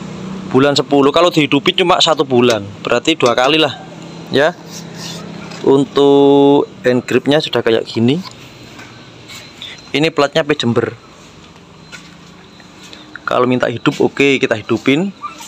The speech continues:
Ki jual kita matinya, ya, matinya nggak apa-apa. Untuk ban depan belakang dibelikan baru, yaitu Pirelli pakai tubeless, ya. Pirelli pakai tubeless. Untuk lastingnya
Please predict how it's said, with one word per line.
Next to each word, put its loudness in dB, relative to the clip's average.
Ki 2
jual 2
kita 0
matinya, 2
ya, 2
matinya 2
nggak 0
apa-apa. 0
Untuk 0
ban 2
depan 0
belakang 0
dibelikan 0
baru, 2
yaitu 2
Pirelli 2
pakai 0
tubeless, 0
ya. 0
Pirelli 2
pakai 0
tubeless. -2
Untuk 0
lastingnya 0